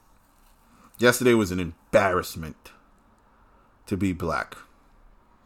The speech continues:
Let's just call it what it is. You had some people rejoicing in the street. You had idiots reciting these stupid George Soros written statements. You had people jumping on tractor trailers when the trailer was trying to get home.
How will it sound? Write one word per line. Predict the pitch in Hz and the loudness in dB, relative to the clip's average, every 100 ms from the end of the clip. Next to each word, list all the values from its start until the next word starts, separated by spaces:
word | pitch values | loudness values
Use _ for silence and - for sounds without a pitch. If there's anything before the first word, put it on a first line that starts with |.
| _ _ _ _ _ _ _ _ _ - | _ _ _ _ _ _ _ _ _ -6
Let's | 104 101 | -4 -4
just | 92 | -4
call | - 92 87 | 0 0 0
it | |
what | 87 87 | -2 -4
it | 87 | -6
is. | 82 82 - - _ _ _ _ _ _ _ - | -10 -12 -18 -20 _ _ _ _ _ _ _ -2
You | 110 | 2
had | 101 | 2
some | - 123 120 | 2 2 4
people | 131 113 104 | 2 2 -2
rejoicing | 87 110 113 110 110 | -2 2 2 2 0
in | 107 | 0
the | 95 | -2
street. | - 113 113 | -2 -2 -2
You | 101 | -2
had | 98 92 - | -2 -2 2
idiots | 120 127 127 120 - - - - - _ | 2 4 4 2 0 -16 -20 -20 -20 _
reciting | - 95 - 123 123 120 110 | -6 -4 2 4 6 4 0
these | 90 | -4
stupid | - - 143 139 131 | -6 0 0 2 -2
George | 92 110 120 117 | 0 2 2 2
Soros | - 123 117 117 117 - | 0 2 4 2 0 0
written | 110 120 117 110 104 - - - - - - - | 0 0 2 0 -2 -8 -20 -20 -20 -20 -20 -8
statements. | - - - 127 139 131 127 123 - - - | -4 -4 2 4 4 2 0 -2 -12 -12 -2
You | 107 | 2
had | 120 - | 2 2
people | 147 120 120 | 0 2 2
jumping | 92 131 120 120 | 2 0 2 2
on | 117 | 2
tractor | - 123 127 104 | 2 0 0 -4
trailers | - 127 131 127 104 | 0 4 6 4 2
when | 98 | -2
the | 85 | -4
trailer | - 131 131 123 | -4 0 2 2
was | 110 | 0
trying | - 123 | 0 0
to | 120 | 0
get | 110 113 | 2 0
home. | 113 127 127 | 2 0 -2